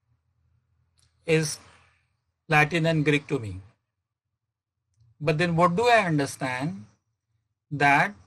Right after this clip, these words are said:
phytochemicals and adaptive responses, just look at here, phytochemicals,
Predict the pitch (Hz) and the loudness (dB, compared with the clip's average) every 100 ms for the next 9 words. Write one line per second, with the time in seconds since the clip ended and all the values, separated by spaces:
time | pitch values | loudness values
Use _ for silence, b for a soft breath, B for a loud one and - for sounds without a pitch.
0 | _ _ _ _ _ _ - 147 147 196 | _ _ _ _ _ _ -4 -2 0 0
1 | 208 208 196 202 208 214 202 190 156 147 | 0 -2 -4 -4 -4 -4 -4 -4 -2 0
2 | 165 156 165 143 110 - 120 117 180 202 | -2 -2 -4 -4 -6 -12 -14 -12 -12 -14
3 | - 185 220 240 247 240 - 202 185 208 | -16 -14 -12 -8 -4 -4 -4 -6 -6 -8
4 | - _ - 156 156 190 180 156 147 160 | -16 _ -4 0 0 -2 -2 -2 -2 -2
5 | 139 104 - | -4 -8 -12